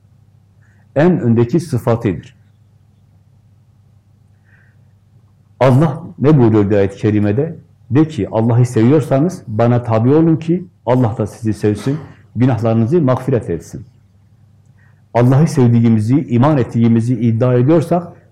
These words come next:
Resulullah Efendimiz'e tabi olmamız gerekir.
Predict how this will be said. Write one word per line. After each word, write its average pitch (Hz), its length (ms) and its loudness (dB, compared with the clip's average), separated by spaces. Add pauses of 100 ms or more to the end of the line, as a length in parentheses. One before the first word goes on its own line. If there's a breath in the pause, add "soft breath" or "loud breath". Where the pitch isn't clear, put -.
(100)
Resulullah 139 360 2
Efendimiz'e 113 580 0
tabi 135 300 2
olmamız 127 460 2
gerekir. 87 480 -6